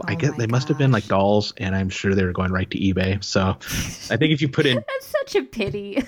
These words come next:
Speaker 1: I know, I
Speaker 2: Although
Speaker 1: know.
Speaker 2: I guess they waited two hours, three hours, they want a return on the investment. <laughs>
Speaker 1: Hey, they, they start, people started officially, like, you could officially queue up at two P M on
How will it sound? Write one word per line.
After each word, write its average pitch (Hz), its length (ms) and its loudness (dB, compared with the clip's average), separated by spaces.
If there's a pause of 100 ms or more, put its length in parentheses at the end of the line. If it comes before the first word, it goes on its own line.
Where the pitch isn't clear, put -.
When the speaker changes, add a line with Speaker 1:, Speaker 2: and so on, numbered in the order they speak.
Speaker 1:
I 185 140 2
know, 190 480 4
I 156 60 0
Speaker 2:
Although 180 140 6 (100)
Speaker 1:
know. 285 60 4
Speaker 2:
I - 40 2
guess 277 240 0
they 277 160 0
waited 254 420 -2
two 262 300 -2
hours, 247 460 -2
three 240 260 -6
hours, 226 400 -2
they 202 120 -4
want 202 220 -2
a 202 40 -6
return 214 480 -6
on 208 160 -8
the 202 140 -12
investment. 196 680 -8
<laughs> - 40 -20 (600)
Speaker 1:
Hey, 110 280 -4 (340)
they, 120 200 2
they 127 280 0
start, - 460 -2
people 165 340 0
started 131 480 0 (120)
officially, 117 880 0
like, 107 240 -4 (600)
you 127 140 4
could 131 120 4
officially 165 420 4
queue 147 280 4
up 131 200 2
at 104 140 -2 (280)
two 170 300 4
P 175 280 4
M 135 360 4
on 110 320 2